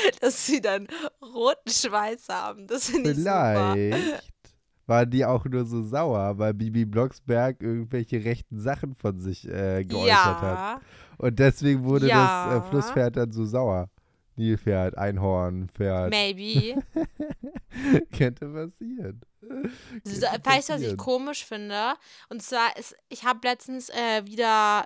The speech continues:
Speaker 1: also ich krieg ja manchmal so News auf mein Handy logischerweise, wenn man da so scrollt. Und, ähm, da stand halt so, ja, der älteste Mann der Welt ist jetzt gestorben mit bla bla bla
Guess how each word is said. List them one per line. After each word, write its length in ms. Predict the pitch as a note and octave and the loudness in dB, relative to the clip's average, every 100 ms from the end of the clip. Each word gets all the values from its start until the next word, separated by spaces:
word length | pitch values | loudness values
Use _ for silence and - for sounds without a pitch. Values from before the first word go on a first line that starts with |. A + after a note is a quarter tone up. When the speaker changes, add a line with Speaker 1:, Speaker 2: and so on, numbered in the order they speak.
| - | -4
Speaker 1:
also 260 | G#3 F#3 - | -10 -8 -10
ich 120 | - | -12
krieg 180 | - A#3 | -12 -6
ja 80 | A3+ | -2
manchmal 220 | G#3+ G#3 | -2 -4
so 100 | F#3+ | -6
News 440 | F#3+ F#3+ A3 B3 - | -6 -4 -2 -2 -2
auf 180 | B3 C4 | -6 -6
mein 120 | B3 | -6
Handy 220 | B3+ B3 | -6 -6
logischerweise, 600 | A#3+ B3 B3 B3 A#3 A#3 | -8 -8 -6 -4 -4 -6
wenn 80 | G#3+ | -8
man 140 | G#3 | -8
da 120 | G3 | -8
so 240 | G3 G3 G3 | -10 -10 -12
scrollt. 840 | - G#3 G#3+ - - B3+ C4 C#4+ - - - - _ | -12 -12 -12 -12 -6 -2 0 -2 -6 -18 -20 -20 _
Und, 540 | B3+ B3+ A3+ A3+ G3+ - | 0 2 0 -8 -10 -8
ähm, 360 | A3+ A3 G#3+ G#3 | -6 -4 -6 -4
da 140 | G#3+ | -4
stand 340 | - A3 A3+ | 0 -2 -2
halt 180 | A3+ A3 | -4 -8
so, 100 | A3 | -8
ja, 240 | A3 G#3 G#3+ | -4 -2 -2
der 180 | G#3+ - | -4 -6
älteste 840 | A3 A3+ G#3+ - A3 G#3 G#3 G3+ - - _ G3 | -8 -8 -12 -10 -6 -4 -2 -4 -8 -20 _ -16
Mann 360 | G3+ G#3 G#3+ | -2 -2 0
der 200 | G3+ F#3+ | -2 -2
Welt 320 | F3+ F#3 F3+ - | -2 -2 -4 -8
ist 180 | G3 - | -14 -12
jetzt 200 | F3+ - _ _ | -12 -14 _ _
gestorben 520 | - - G3 F3 E3+ | -12 -4 0 0 0
mit 280 | F3+ F#3+ - | -4 -4 -4
bla 140 | - F#3 | 0 0
bla 160 | F3 | 0
bla 320 | F3 E3 D#3 | -4 -4 -6